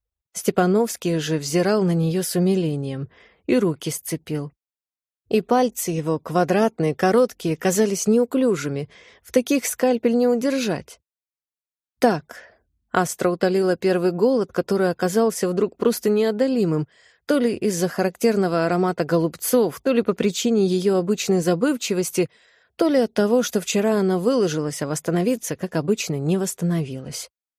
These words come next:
«Что произошло?» «В том-то и дело, что ничего. Ты ешь, ешь. Привезли нам покойничка. На сохранение.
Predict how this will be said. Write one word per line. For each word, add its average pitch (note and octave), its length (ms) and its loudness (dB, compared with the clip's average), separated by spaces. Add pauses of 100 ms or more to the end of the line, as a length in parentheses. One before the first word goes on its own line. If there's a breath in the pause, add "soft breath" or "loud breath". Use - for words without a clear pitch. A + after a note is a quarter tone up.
(540)
«Что - 240 0
произошло?» A#3 760 0 (1160)
«В - 140 -20
том-то D3+ 300 0
и F3+ 100 2
дело, A3 280 2
что - 180 -2
ничего. D#3+ 580 -2 (120)
Ты D#4+ 220 0
ешь, E3+ 280 -2
ешь. G#3+ 460 -4 (260)
Привезли D4+ 460 2
нам E3 180 0
покойничка. C#3 840 -4 (140)
На C4+ 140 0
сохранение. C#4+ 800 0